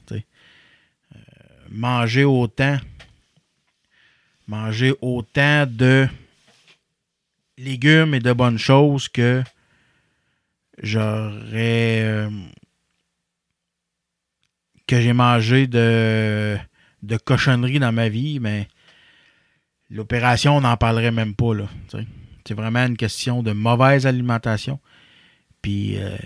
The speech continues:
c'est plate à dire, là, mais c'est comme ça que ça marche, euh, c'ti, euh, tout ce qui est bon dans la vie, mais c'est pas bon pour la santé, Chris. Euh, t'sais, la bière, euh, la bière, les hamburgers, les frites, t'sais,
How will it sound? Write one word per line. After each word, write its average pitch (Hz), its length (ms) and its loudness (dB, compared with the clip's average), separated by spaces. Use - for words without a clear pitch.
c'est 110 160 -10
plate 127 220 0
à 120 100 4
dire, 131 360 0
là, 120 140 -2
mais 101 540 -2
c'est - 100 -12
comme 123 160 -2
ça 151 160 4
que - 100 -4
ça 127 120 2
marche, 120 420 -2
euh, 101 180 -4
c'ti, 135 540 -4
euh, 110 80 2
tout 180 160 4
ce 151 80 -4
qui 151 200 0
est 139 120 2
bon 139 340 -2
dans 127 200 -2
la 113 80 -4
vie, 131 260 -6
mais 139 120 -4
c'est - 120 -6
pas 117 160 -2
bon 123 160 -2
pour 117 80 -6
la 107 80 -4
santé, 104 320 -8
Chris. 104 400 -12
Euh, 107 40 -14
t'sais, 110 420 -6
la 98 120 -20
bière, 127 640 -4
euh, 107 600 -12
la 95 100 -14
bière, 110 600 -4
les 104 260 -10
hamburgers, 110 640 0
les 110 160 -4
frites, 131 440 -6
t'sais, 175 160 -10